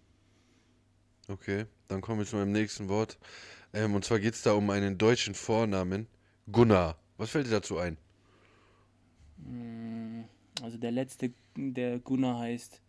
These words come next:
Speaker 2: ist bestimmt, ähm, neunzehnhundertsechzig geboren.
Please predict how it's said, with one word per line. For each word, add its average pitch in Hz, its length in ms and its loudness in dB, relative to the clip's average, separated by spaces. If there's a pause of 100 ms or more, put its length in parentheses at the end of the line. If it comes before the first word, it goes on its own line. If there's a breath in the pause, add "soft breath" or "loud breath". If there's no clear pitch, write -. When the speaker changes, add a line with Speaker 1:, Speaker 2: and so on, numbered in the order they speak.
(500 soft breath)
Speaker 2:
ist - 200 -14
bestimmt, 123 840 -2 (1300 loud breath)
ähm, 117 340 -10
neunzehnhundertsechzig 113 1600 -8
geboren. 101 400 -8